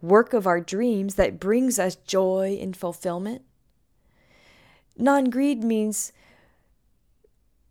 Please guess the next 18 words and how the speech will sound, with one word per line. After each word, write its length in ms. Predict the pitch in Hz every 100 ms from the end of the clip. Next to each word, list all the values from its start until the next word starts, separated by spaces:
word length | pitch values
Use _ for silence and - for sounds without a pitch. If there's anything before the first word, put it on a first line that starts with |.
| _ _
pursue 420 | - 254 254 311 302
all 300 | - 277 311
that, 260 | 226 -
but 160 | 233 233
don't 280 | 302 302 -
cling 320 | 262 302 294
to 200 | - 240
it 100 | 220
for 140 | 233
dear 280 | 208 233 247
life. 500 | 240 277 214 151 - - -
Don't 260 | - 262 285
be 140 | 311
too 300 | 277 - 262
attached 640 | - 208 - 269 302 - -
to 100 | 214
the 160 | 214
outcome. 540 | 226 240 - 180 151